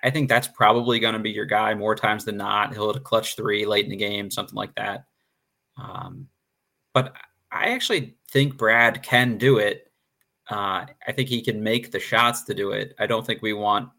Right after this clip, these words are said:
Brad dribbling for twenty seconds and then taking a tough shot. But,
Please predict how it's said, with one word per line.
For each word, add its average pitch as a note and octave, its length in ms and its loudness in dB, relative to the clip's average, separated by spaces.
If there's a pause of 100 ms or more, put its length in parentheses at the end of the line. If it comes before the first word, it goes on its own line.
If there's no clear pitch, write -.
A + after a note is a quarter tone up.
(120)
Brad G2+ 420 -2
dribbling G#2 580 0
for G2+ 220 -4
twenty G2+ 340 -6
seconds - 760 -4 (100)
and G2+ 180 -8
then G2+ 360 -8 (800)
taking G2+ 280 -4
a F2+ 60 -10
tough B2 280 2
shot. G#2 420 -4
But, - 260 -6